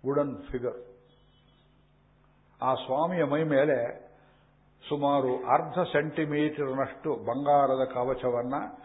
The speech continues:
ಐದಾರು ಸಾವಿರ ವರ್ಷಗಳ ಹಿಂದೆಯೇ ಹೊದ್ದಿಸಿ ಅದರ ಮೇಲೆ ಪೇಂಟ್ ಮಾಡಿದ್ದಾರೆ. ಆ ಶಂಖ, ಚಕ್ರ, ಅವನ ತುಟಿ, ಅವನ ಮುಖ, ಅವನ ನಾಮ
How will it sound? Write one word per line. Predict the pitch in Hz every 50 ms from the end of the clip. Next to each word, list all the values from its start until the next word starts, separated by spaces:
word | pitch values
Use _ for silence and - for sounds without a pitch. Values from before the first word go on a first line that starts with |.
| - - - - - - -
ಐದಾರು | 131 151 160 160 160 156 160 165 170 170
ಸಾವಿರ | - - 156 151 151 151 151 151 143
ವರ್ಷಗಳ | 147 143 147 143 131 - 143 139 139 131
ಹಿಂದೆಯೇ | 120 127 131 143 131 135 135 139 143 143
ಹೊದ್ದಿಸಿ | 127 101 117 113 117 120 127 - - 127 139 160 170 - - - - - - - - _ _ _ _ _ _ _ _ _ _ _ _ _ _ _ _ _ _ _ -
ಅದರ | 117 131 127 135 135
ಮೇಲೆ | 131 147 151 170 175 151 -
ಪೇಂಟ್ | - 135 147 151 151 127
ಮಾಡಿದ್ದಾರೆ. | 143 139 135 135 131 131 127 127 127 120 113 117 139 175 - -
ಆ | - 113 107
ಶಂಖ, | - - 117 123 127 123 120 123 127 139 151 - - -
ಚಕ್ರ, | 117 107 - - 117 120
ಅವನ | - 156 170 185 156 131 117 107 -
ತುಟಿ, | - 113 107 110 151 190 214 233
ಅವನ | 185 127 120 117 113
ಮುಖ, | 113 113 - -
ಅವನ | - 131 - 190 202 165 127 107 104 98
ನಾಮ | 95 107 110 113 -